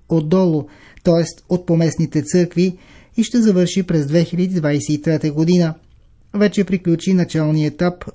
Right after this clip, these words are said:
в който поместните църкви, епископските конференции и други църковни реалности размишляваха върху подготвителния документ, изпратен от Рим. След диоцезалната фаза, сега се открива континенталната фаза,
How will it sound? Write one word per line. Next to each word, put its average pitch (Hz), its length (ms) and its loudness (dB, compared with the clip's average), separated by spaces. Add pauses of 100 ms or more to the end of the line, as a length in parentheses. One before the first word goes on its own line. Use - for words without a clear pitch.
в 196 180 -2
който 170 320 -2
поместните 160 600 -2
църкви, 175 680 -4
епископските 151 720 -4
конференции 170 640 0
и 147 40 -2
други 156 300 -2
църковни 151 520 -2
реалности 170 680 -2 (260)
размишляваха 180 800 4
върху 165 380 0
подготвителния 147 800 -2
документ, 160 540 0
изпратен 151 540 0
от 143 160 -2
Рим. 170 240 4 (640)
След 175 260 -2
диоцезалната 160 760 2
фаза, 180 460 2 (280)
сега 220 300 0
се - 120 -2
открива 185 500 0
континенталната 175 960 2
фаза, 147 460 0